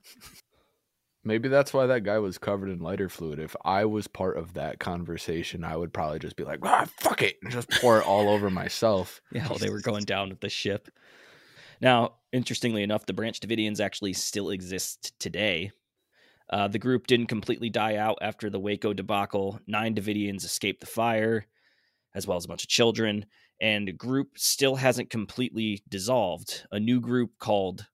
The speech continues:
Speaker 2: the Branch, the Lord of Our Righteousness, with a new compound built around the old Waco space.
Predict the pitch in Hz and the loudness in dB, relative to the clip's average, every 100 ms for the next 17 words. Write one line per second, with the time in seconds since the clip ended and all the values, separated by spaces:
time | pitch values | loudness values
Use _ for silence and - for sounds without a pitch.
0 | _ _ - 101 95 113 123 87 - - | _ _ -8 -6 -2 0 0 0 -2 -2
1 | - _ _ _ - 104 98 117 117 113 | -6 _ _ _ -6 -4 -2 0 2 0
2 | 113 101 - 101 95 92 107 139 - - | -2 -4 -4 -4 -4 -4 -2 -2 -2 -4
3 | 78 - - - _ _ - 87 107 165 | -6 -8 -8 -10 _ _ -6 -2 2 2
4 | - 87 87 95 87 87 - 107 101 - | 2 -4 -4 -4 -4 -4 -2 0 0 -2
5 | 92 92 98 98 95 87 80 92 92 85 | -4 -4 -2 -2 -4 -6 -8 -6 -6 -6
6 | 87 78 69 65 - - 90 - - - | -8 -8 -8 -6 -4 0 0 0 -4 -6